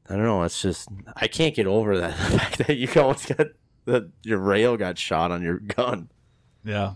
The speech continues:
Speaker 2: it was, it was crazy, and like I said, it's just good, you know, this time of year to
Speaker 1: Mm-hmm.
Speaker 2: talk about all these things. That's, that's what podcasting is great for. Get all these disc-, you know, talking points out there. Remind guys, hey,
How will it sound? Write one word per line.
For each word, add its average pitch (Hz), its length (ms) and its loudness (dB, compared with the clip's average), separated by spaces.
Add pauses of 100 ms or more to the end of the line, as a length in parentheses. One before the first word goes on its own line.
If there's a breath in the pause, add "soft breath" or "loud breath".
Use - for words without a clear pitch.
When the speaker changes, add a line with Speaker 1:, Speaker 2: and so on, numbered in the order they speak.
Speaker 2:
it 104 120 0
was, 113 500 0
it 110 60 -2
was 151 160 0
crazy, 117 420 4
and 98 100 0
like 101 120 0
I 104 40 0
said, 110 220 0
it's 98 220 -4
just 117 240 -4
good, 104 460 0
you 98 80 -4
know, 101 40 0
this 107 160 2
time 113 160 2
of 117 60 6
year 113 80 6
to 98 80 2
Speaker 1:
Mm-hmm. - 140 -4
Speaker 2:
talk 120 160 0
about 95 200 -2
all 92 140 -4
these 92 200 -8
things. 95 200 -6
That's, 98 160 -2
that's 117 220 2
what 98 100 0
podcasting 117 580 2
is 113 60 2
great 110 260 2
for. 92 160 -6
Get 95 160 2
all 117 120 4
these 117 180 2
disc-, 104 200 -8
you 107 120 -4
know, 98 240 -2
talking 113 360 0
points 107 300 0
out 107 180 -2
there. 104 100 2
Remind 101 360 0
guys, 95 320 -4
hey, 104 280 -2